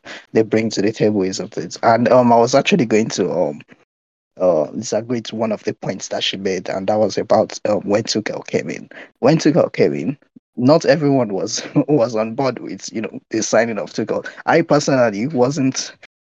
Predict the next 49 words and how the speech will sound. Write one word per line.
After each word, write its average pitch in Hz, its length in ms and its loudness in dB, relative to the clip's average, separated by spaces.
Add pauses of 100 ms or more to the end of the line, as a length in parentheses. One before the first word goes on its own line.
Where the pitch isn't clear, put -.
um, 107 440 6
you 107 60 0
know, 104 80 2
I 98 120 4
was 113 180 2
of 113 100 -2
the 117 80 0
opinion 113 420 -2
that - 380 0
why 113 320 4
are 110 80 4
they 110 160 -2
getting, 104 480 -4 (380)
you 87 100 -6
know, 98 220 -4
Tuchel, - 500 -2
and - 120 -8
I - 120 -2
didn't 117 320 -2
see 110 380 -2 (380)
it 113 220 -2
being 110 180 2
a 104 100 2
success - 500 0
as 101 220 0
it - 200 -10
was. 110 360 2 (120)
And 104 240 -4 (220)
most 143 260 2
people 151 240 -2
were 104 120 -2
still 123 240 0
hung, 117 300 -2
hung 113 220 -6
over 113 180 0
on, 101 340 0
um, 104 180 -4
Lampard 113 420 0
and 98 160 0
saying, 113 300 -4
you 107 80 -6
know, 101 360 -4
they 98 100 -2
shouldn't 110 280 -2
have, - 200 -6
we - 100 -8
shouldn't 113 220 -2
have 104 120 -4
sacked - 320 -4